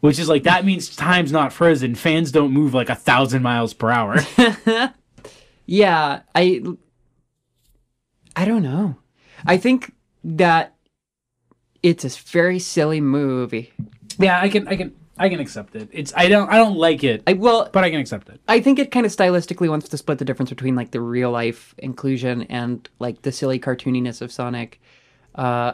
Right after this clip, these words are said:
Speaker 2: in a way that I always find kind of abhorrent in media. Uh, I don't like this genre of movie. I don't like, like, C G I characters hanging out with,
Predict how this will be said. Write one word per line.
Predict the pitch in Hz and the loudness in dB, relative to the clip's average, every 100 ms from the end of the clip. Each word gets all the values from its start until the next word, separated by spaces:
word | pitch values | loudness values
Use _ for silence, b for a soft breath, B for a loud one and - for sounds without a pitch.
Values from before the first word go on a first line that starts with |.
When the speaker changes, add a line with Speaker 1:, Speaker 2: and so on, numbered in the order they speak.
| - | -4
Speaker 2:
in | 151 | 0
a | |
way | 175 202 | 0 2
that | 190 | 0
I | 156 | 0
always | - 139 151 139 | -2 0 0 -4
find | - 127 123 120 | -4 -4 -4 -6
kind | 127 123 | -6 -6
of | 120 | -6
abhorrent | 120 - 123 123 | -8 -2 -2 0
in | 135 | -2
media. | 139 131 135 135 131 131 _ _ _ - | -2 -2 -2 -2 -4 -6 _ _ _ -12
Uh, | 131 | -6
I | - | -2
don't | 147 165 190 | 2 2 2
like | 165 165 | 0 0
this | 165 165 | 2 0
genre | - - 135 143 156 | 0 0 0 2 -2
of | 156 165 | -4 -4
movie. | 180 180 175 | -4 -2 -2
I | 156 | 0
don't | 147 143 | 0 -2
like, | 156 - 170 - | -6 -4 -6 -2
like, | 147 139 | -4 -4
C | - | -6
G | 139 | -2
I | 143 | -2
characters | 135 143 123 135 123 | -2 -6 -4 -6 -4
hanging | 127 123 | -6 -4
out | 117 | -6
with, | - 123 | -6 -8